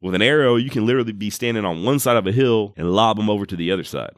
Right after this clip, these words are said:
The Cheyenne were doing both, firing bullets and arrows. They were coming in hot and heavy, and within minutes, Forsyth's scouts had already suffered one man dead and several wounded.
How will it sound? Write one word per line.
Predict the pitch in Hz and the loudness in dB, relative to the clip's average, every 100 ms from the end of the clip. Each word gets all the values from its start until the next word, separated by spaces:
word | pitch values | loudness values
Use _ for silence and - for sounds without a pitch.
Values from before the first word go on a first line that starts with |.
| _ _ _ _ - | _ _ _ _ -14
The | - | -2
Cheyenne | 120 143 170 156 | 2 2 2 2
were | |
doing | 131 139 101 | 2 2 2
both, | 90 67 - | 0 -2 0
firing | 98 120 123 107 | 2 2 2 0
bullets | 120 120 113 | 0 0 -2
and | 107 101 | -2 -2
arrows. | 76 90 67 - - - | 0 -2 -4 -12 -20 -14
They | 76 | -8
were | 82 | -6
coming | 90 117 123 | -2 2 2
in | 110 | 4
hot | 123 127 | 4 2
and | 101 | 2
heavy, | 127 147 151 | 0 0 -2
and | 101 | -4
within | 98 104 | -2 0
minutes, | 104 131 - | 0 0 -4
Forsyth's | - 113 117 113 104 - | -4 -2 0 0 0 -2
scouts | - 135 - - - | -2 -2 -4 -12 -6
had | - | 0
already | 117 120 117 | 2 2 2
suffered | - 120 101 90 | 2 0 -2 -2
one | 110 120 | 0 2
man | 123 117 | 0 0
dead | 104 107 117 | 2 2 2
and | 85 | 0
several | - 104 92 | 0 0 0
wounded. | 90 92 - - | -2 -4 -6 -14